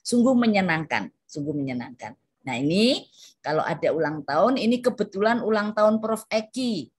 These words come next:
almarhum, ulang tahun yang terakhir. Kita semua kompak, ya, kita semua kompak, bertumpeng ria, tidak ada gap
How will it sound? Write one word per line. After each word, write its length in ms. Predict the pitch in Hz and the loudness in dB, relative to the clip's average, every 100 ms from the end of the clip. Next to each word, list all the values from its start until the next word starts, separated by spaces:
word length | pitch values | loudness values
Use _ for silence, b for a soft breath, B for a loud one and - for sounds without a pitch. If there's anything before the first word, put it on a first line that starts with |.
| _ | _
almarhum, 800 | 180 190 190 170 - 190 165 123 - | -6 -4 -2 -4 -6 -4 -4 -6 -2
ulang 240 | 190 185 190 | -2 0 0
tahun 240 | 190 190 | 0 2
yang 240 | 180 180 | 0 -4
terakhir. 640 | 175 - 160 - 190 165 - B B B - | -8 -8 -8 -8 -6 -6 -6 B B B -8
Kita 240 | 214 226 | -2 0
semua 400 | 226 233 240 233 | 2 2 2 2
kompak, 720 | 226 220 220 220 - 226 - - _ _ | 2 4 4 0 -2 -2 -2 -10 _ _
ya, 240 | 165 185 | -8 -8
kita 320 | 220 165 165 | -12 -10 -10
semua 320 | - 170 160 - | -8 -8 -10 -8
kompak, 720 | 170 165 - 220 226 233 - | -8 -8 -2 2 4 2 0
bertumpeng 640 | 175 - 170 170 170 170 170 | -8 -4 -4 -4 -4 -4 -4
ria, 480 | 208 214 220 226 226 B B _ | -4 0 2 2 0 B B _
tidak 480 | 262 254 247 214 214 | -4 -2 0 -2 -2
ada 240 | 185 202 190 | -2 -2 -2
gap 320 | - 208 202 | 2 4 4